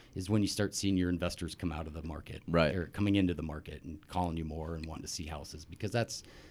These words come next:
Speaker 1: generally speaking, this is the time of the year where if you just overlay all the sales prices per month, this is the,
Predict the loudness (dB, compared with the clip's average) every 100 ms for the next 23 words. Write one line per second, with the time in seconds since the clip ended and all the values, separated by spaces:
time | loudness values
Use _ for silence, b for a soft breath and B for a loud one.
0 | B 6 6 8 4 4 -2 0 0 0
1 | -2 -4 -6 -8 -6 -2 -2 -2 -2 0
2 | 0 0 -2 -2 -6 -8 -8 -8 -10 -10
3 | -4 -2 2 2 4 2 0 -4 -8 -16
4 | -6 2 4 4 2 2 2 0 -6 -6
5 | -8 B B B B 2 6 6 8 6
6 | 4 -2 -6 -6 -2 -4 -4 -2 0 0